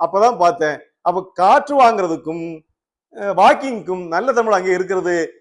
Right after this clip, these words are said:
கால் ஏற்று, கால்னா காற்று, காற்று வரக்கூடிய வழிக்கு பேர் காலதர், சன்னலுக்கு காலதர்னு பேரு. கால் ஏற்றுனா காற்று வாங்கி கொண்டு, காற்றை ஏற்றுக்கொண்டு, காற்றை என் மேலுக்கு ஏற்றுக்கொண்டிருந்தேன்.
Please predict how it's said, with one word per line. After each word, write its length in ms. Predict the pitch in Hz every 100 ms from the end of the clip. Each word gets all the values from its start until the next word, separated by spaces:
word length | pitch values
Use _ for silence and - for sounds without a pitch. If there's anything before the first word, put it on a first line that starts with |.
| _
கால் 440 | - 190 247 294 254
ஏற்று, 800 | 226 220 220 214 240 220 151 -
கால்னா 460 | 175 233 262 240 269
காற்று, 440 | 165 185 185 147 - _ _ _ _
காற்று 420 | 185 247 294 254
வரக்கூடிய 340 | 233 247 233
வழிக்கு 260 | 208 226 202
பேர் 180 | 240 -
காலதர், 480 | 180 202 214 180
சன்னலுக்கு 460 | - 190 233 233 208 190
காலதர்னு 420 | 185 196 196 196
பேரு. 280 | 160 135 - _ _ _
கால் 360 | 185 240 302
ஏற்றுனா 460 | 294 339 - 220 254
காற்று 400 | 233 240 302 285
வாங்கி 260 | 233 247 233
கொண்டு, 220 | 190 160
காற்றை 540 | 196 262 294 302 294
ஏற்றுக்கொண்டு, 600 | 233 - 294 220 156 131 _ _
காற்றை 420 | - 202 277 285 277
என் 180 | 247
மேலுக்கு 340 | 226 277 269 226
ஏற்றுக்கொண்டிருந்தேன். 680 | 240 220 214 202 185 196